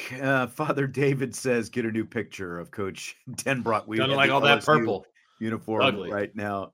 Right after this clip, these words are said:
Speaker 1: Yeah. Anything stand out to you, Vince? What you heard there?
Speaker 2: Well, first of all, it's good football to have, to, to know that you need a running game to open up your pass game. That's just, that's just good football, right?
Speaker 1: Mm-hmm.
Speaker 2: What stood out to me,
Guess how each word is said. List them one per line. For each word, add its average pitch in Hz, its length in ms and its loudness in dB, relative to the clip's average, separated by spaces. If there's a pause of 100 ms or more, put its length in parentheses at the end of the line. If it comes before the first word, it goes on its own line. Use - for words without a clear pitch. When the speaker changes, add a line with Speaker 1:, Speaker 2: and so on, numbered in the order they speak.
Speaker 1:
Yeah. 113 240 2 (480)
Anything 214 380 10
stand 220 380 4
out 226 240 12
to 196 100 -2
you, 131 240 2 (300)
Vince? - 560 -6 (180)
What 127 240 -2
you 123 80 2
heard 139 200 2
there? - 220 -4 (400)
Speaker 2:
Well, 127 500 8 (100)
first 160 260 2
of 117 120 -4
all, 98 680 0
it's 110 180 -6
good 139 240 0
football 90 560 0
to 95 160 -12
have, 92 420 -4 (640)
to, 123 140 -8
to 127 180 -4
know 135 300 6
that 123 140 -4
you 123 80 -4
need 123 140 -2
a 110 40 -2
running 110 280 -4
game 104 180 -2
to 98 60 -4
open 92 180 -6
up 85 80 -10
your 80 100 -16
pass 73 260 -12
game. 60 240 -20
That's 98 180 -6
just, 101 160 -10
that's 117 240 0
just 120 160 -6
good 117 160 0
football, 76 380 -10
right? 92 280 -6
Speaker 1:
Mm-hmm. 95 300 -8 (600)
Speaker 2:
What 110 140 -4
stood 139 220 4
out 131 220 6
to 117 100 -8
me, 131 800 2